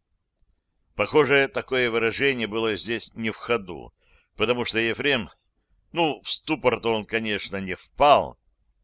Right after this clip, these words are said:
но необходимость пояснений ясно читалась на его лице. «Вознаграждение тебя не минует»,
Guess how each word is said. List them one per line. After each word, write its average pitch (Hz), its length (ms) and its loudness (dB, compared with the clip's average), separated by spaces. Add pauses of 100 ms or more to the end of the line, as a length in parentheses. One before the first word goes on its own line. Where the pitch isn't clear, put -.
(100)
но 151 400 4
необходимость 123 800 -4
пояснений 113 840 -4 (340)
ясно 120 440 0
читалась 117 580 -2
на 131 80 -6
его 98 180 -2
лице. 82 400 -10 (920)
«Вознаграждение 151 1040 2
тебя 139 340 0
не 131 120 -6
минует», 120 600 -2